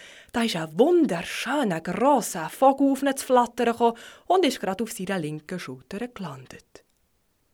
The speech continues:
Er hat das Tier mitgenommen. Wo's Abend ist geworden und sein Bauch hat knurrt, ist er zu einer Herberge gekommen. Dort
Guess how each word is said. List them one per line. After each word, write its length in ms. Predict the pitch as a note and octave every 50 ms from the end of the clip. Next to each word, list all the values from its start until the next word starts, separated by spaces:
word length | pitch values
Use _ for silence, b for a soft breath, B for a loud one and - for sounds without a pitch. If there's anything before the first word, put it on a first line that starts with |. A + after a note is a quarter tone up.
| _ _ _ _ _ _ _
Er 200 | - F3+ F3 D#3
hat 140 | C3+ - -
das 160 | F#3+ - -
Tier 240 | - - C#4+ C#4+ C#4+
mitgenommen. 580 | D4 E4 E4 D#4+ - - - - E3+ D#3+ D3+ _ _ _ _ _ _ _ _ _ _ _ _ _ _ _ _ _ _ _ _ _ _ _ _ _ _ _ _ _ _ _ _ _ _ _ _ _ _
Wo's 180 | - D#3 - -
Abend 420 | - D3 D#3+ E3+ F#3+ - G#3+ G#3
ist 120 | G#3+ G#3 G#3+
geworden 540 | F#3+ G#3 G#3 G#3 G#3 G3+ - - G#3+ G#3 b b b b b -
und 180 | G#3 A3 G#3
sein 180 | - - A3+ A3
Bauch 320 | - A3+ B3 C#4+ D4 D4
hat 160 | C#4 C#4+ C#4
knurrt, 640 | - - - C4+ C#4 C#4 - - - _ - - - _ _ _ _ _ _
ist 220 | - A#3 A3+ -
er 220 | D4+ C#4+ C#4+ C#4+ C#4+
zu 100 | - D4+
einer 120 | D4+ D4
Herberge 500 | B3+ A#3 A3+ G3+ E3+ - C#3 C#3 D3+ D3
gekommen. 360 | - D3+ C#3+ - C#3 B2+ - _ _ _ _ _ _ _ _ _ _ _ _ _ _ _ _ _ _ _ _ _ _ _ _ _ _ _ _ _
Dort 420 | - D3 D#3 D3 - - - -